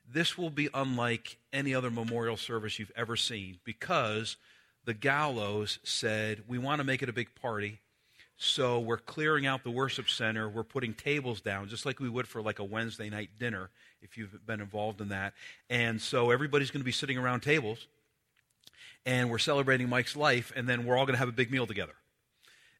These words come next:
And so, um, the Gallos, Joyce, specifically wanted me to mention to you that, you know, we realize it's Monday, we realize it's gonna be snowing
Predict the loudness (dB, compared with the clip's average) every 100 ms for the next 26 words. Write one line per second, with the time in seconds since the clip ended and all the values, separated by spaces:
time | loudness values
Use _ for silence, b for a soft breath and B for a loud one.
0 | 0 2 4 2 0 2 4 4 4 4
1 | 2 2 2 2 2 6 6 6 4 2
2 | 2 -2 -2 0 2 0 0 0 0 0
3 | 0 -2 -2 -2 -2 -2 -4 -4 -4 -6
4 | -6 -6 -6 -8 -12 -10 -8 -6 -6 -8
5 | _ B B B -2 0 0 -2 -6 _
6 | -12 -6 -6 -4 -2 0 2 2 0 -6
7 | -6 -4 -2 -2 -2 -2 -4 -4 -4 -2
8 | 0 -2 -2 -8 -10 -12 -12 -12 -6 -4
9 | -2 -2 -4 -6